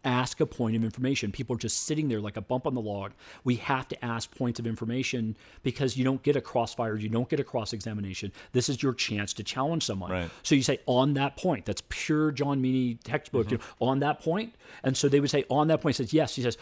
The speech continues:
Speaker 1: "Where is, what is the source of the thirty-two point three percent people or reduction in manpower or whatever? Where did you get that from? Could you share where that is? And are you sure thirty-two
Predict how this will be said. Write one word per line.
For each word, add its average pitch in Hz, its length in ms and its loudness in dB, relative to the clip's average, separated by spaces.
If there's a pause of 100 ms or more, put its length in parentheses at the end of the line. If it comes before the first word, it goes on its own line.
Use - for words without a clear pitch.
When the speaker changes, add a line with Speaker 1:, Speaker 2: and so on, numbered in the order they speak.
(200)
Speaker 1:
"Where 220 460 4
is, 190 240 2
what 220 200 2
is 277 120 -4
the 165 100 -2
source 165 440 2
of 113 80 -4
the 110 80 -2
thirty-two 151 520 0
point 131 320 -4
three 127 200 -2
percent 120 440 -4
people 120 560 -2
or 113 100 0
reduction 127 480 0
in 123 80 0
manpower 117 380 0
or 110 60 2
whatever? 117 280 2 (220)
Where 185 200 6
did 302 160 -2
you 220 80 2
get 139 240 2
that 127 160 0
from? 107 200 -4
Could 135 180 -4
you 202 80 -2
share 180 320 0
where 143 240 2
that 143 240 0
is? 123 220 0
And 131 80 -2
are 123 40 0
you 131 140 -2
sure 175 300 2
thirty-two 139 540 -2